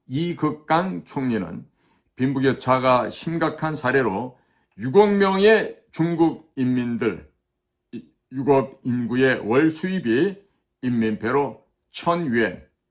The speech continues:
우리나라 한화로 이십만 원 정도라고 공개를 하였습니다. 그리고 삼 년간 코로나로 인한 모든 지역이 봉쇄가 되었고 빈민층의 생활이 그야말로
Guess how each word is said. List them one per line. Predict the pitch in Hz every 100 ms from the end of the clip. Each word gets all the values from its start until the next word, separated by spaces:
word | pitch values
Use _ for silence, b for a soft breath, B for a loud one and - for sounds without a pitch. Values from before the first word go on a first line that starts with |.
| _ _ _
우리나라 | 110 127 117 107 110
한화로 | 113 117 113 95 92 160 - - _ _ _ _
이십만 | 135 156 165 156 151 160
원 | 156
정도라고 | 135 131 135 143 170 135 101
공개를 | - 110 101 98 92 87 78
하였습니다. | - 123 - 78 71 - _ _ _ _ _ _ _ _ _ _
그리고 | 147 160 165
삼 | 165 151 156
년간 | 147 151 160 156 113 - _ _
코로나로 | - 170 170 170 160 160
인한 | 160 180 - -
모든 | - 117 160 196 214 208
지역이 | - 180 190 180
봉쇄가 | 131 131 127 120 113
되었고 | 98 101 85 101 160 - b b b b
빈민층의 | - 113 120 107 - 107
생활이 | 92 98 90 98 160 -
그야말로 | - 147 175 180 151 123 160